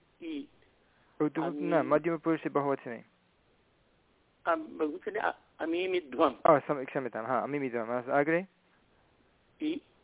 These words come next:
Speaker 1: अमी-, अमी-, मी।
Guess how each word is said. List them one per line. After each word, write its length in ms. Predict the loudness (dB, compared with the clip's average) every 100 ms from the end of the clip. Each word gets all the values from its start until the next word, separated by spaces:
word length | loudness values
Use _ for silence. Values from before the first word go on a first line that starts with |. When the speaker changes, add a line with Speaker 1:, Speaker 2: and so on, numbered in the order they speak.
| _ _ _
Speaker 1:
अमी-, 680 | -4 -2 -4 -6 -6 -8 -10 -14 _ _ _ _ _ _ _ _ _ _ _ _ _ -20 -20 -20 _ _ _ _ _ _ -4
अमी-, 1120 | -2 -2 -2 -2 -4 -4 -6 -8 -8 -10 -12 -14 -16 -20 -20 _ _ _ _ _ _
मी। 400 | -4 -2 -2 -6